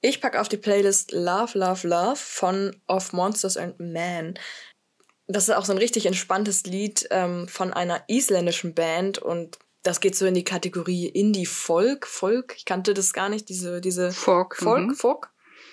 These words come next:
Speaker 2: Folk,
Speaker 1: Folk. <laughs>
Speaker 2: mhm.
Speaker 1: Ja, kannte ich gar nicht, aber, äh, ist voll mein Genre. Und ja, ist auf jeden Fall sehr ein richtig entspannter, sanfter Track. Ähm, mag ich sehr gern.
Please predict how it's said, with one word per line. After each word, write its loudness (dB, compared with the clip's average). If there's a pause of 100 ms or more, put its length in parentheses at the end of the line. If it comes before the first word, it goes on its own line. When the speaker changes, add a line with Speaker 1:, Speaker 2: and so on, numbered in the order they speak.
(640)
Speaker 2:
Folk, 4
Speaker 1:
Folk. 4
<laughs> -
Speaker 2:
mhm. 4
Speaker 1:
Ja, 0 (580)
kannte 2
ich -8
gar 4
nicht, 4
aber, 2
äh, 2 (640)
ist -8
voll 4
mein 2
Genre. 2 (760)
Und 4 (360)
ja, 2
ist 2
auf 2
jeden 6
Fall 2
sehr 2
ein -2
richtig 0
entspannter, 0
sanfter 0
Track. 0 (400)
Ähm, -2 (680)
mag 0
ich -2
sehr 2
gern. -4